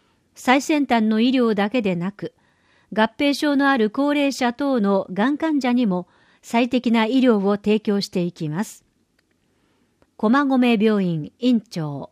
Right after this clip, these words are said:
上沢照美。お問い合わせは、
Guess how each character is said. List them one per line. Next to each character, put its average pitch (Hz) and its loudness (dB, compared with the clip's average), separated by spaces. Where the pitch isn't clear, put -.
上 233 2
沢 208 -2
照 170 -6
美。 143 -8
お 220 -6
問 269 4
い 247 4
合 226 2
わ 220 2
せ 214 0
は、 196 0